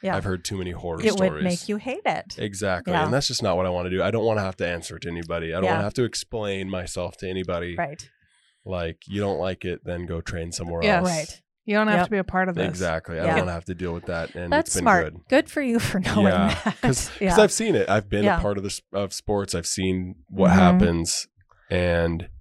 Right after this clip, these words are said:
Speaker 2: you don't perform, you get fired. I already
Speaker 1: Yeah.
Speaker 2: dealt with that whole, like, you don't perform in my job, you lose your job. Like,
Speaker 1: Yeah.
Speaker 2: n-,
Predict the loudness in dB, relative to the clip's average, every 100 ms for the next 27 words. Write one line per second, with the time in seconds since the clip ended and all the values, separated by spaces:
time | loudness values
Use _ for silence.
0 | _ _ _ _ _ _ _ _ -6 0
1 | 2 2 0 -2 -4 -2 -4 -4 0 2
2 | 2 0 0 4 4 6 6 4 2 0
3 | -2 -2 -4 -4 -4 -6 -8 -4 0 0
4 | 0 -6 -2 -2 -2 -6 -8 -6 -4 -4
5 | -2 -2 -2 -2 -2 -4 -2 -2 -4 -2
6 | 0 0 -2 -2 2 2 2 -4